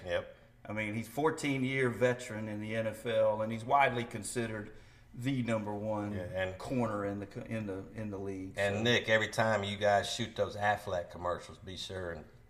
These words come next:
Speaker 1: let Prime know that, uh, he needs to follow you when you leave Alabama.
Speaker 2: We're gonna talk about that before the end of the podcast.
Speaker 1: Bring, bring Coach Prime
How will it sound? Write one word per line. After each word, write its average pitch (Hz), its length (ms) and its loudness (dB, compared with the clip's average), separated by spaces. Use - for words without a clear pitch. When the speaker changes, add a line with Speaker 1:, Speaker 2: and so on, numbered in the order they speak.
Speaker 1:
let 92 220 -4
Prime 87 360 0
know 87 280 -2
that, 82 260 -12
uh, 87 100 -4
he 90 80 -12
needs 90 220 -6
to - 60 -20
follow 90 360 4
you 85 400 -6
when 82 180 -8
you 98 200 -6
leave 85 340 -6
Alabama. 80 640 -2
Speaker 2:
We're 120 80 -6
gonna 131 160 -4
talk 110 260 0
about 92 280 -2
that 92 180 0
before 95 300 -8
the 92 140 -6
end 98 180 -4
of 90 60 -10
the 85 60 -14
podcast. 87 380 -4
Speaker 1:
Bring, 87 280 0
bring 95 260 4
Coach - 320 -2
Prime 85 400 2